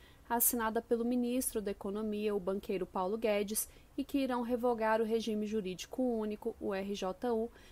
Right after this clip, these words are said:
e os atuais artigos constitucionais que tratam da administração pública.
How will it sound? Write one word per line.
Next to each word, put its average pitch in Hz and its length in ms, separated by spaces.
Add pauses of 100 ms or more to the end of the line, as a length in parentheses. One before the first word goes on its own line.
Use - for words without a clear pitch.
(160)
e 277 80
os 262 120
atuais 247 600
artigos 226 500
constitucionais 247 1040 (240)
que 269 140
tratam 233 500
da 220 160
administração 233 840
pública. 175 680